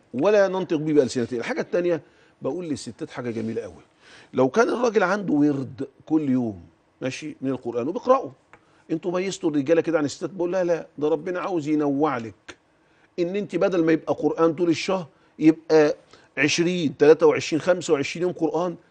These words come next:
وخمس أيام أو سبعة أيام ذكر متنوع، والذكر تقولي فيه ما شئتي أو تدعي ربنا سبحانه وتعالى،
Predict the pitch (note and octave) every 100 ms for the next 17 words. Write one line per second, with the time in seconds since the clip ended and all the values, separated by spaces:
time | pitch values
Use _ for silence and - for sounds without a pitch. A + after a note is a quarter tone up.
0 | _ _ - D3+ - A3 F3 - F3+ -
1 | D3 - D#3+ C#3+ - D#3+ E3 B2 E3+ D3
2 | C3+ A#2 B2 A#2+ G#2 - - - _ _
3 | D#3 D3 C3 G#3 E3+ C#3+ G3+ F3 D3+ F#3
4 | D#3 D#3+ D3+ C#3 G#3 - F#3+ _ _ _
5 | C3 C#3 B2 - F#3 D3 D3+ C3 B2+ B2
6 | A2+ A#2+ C3+ A#2+ A2 - A#2+ A2 G2 A2+
7 | A2+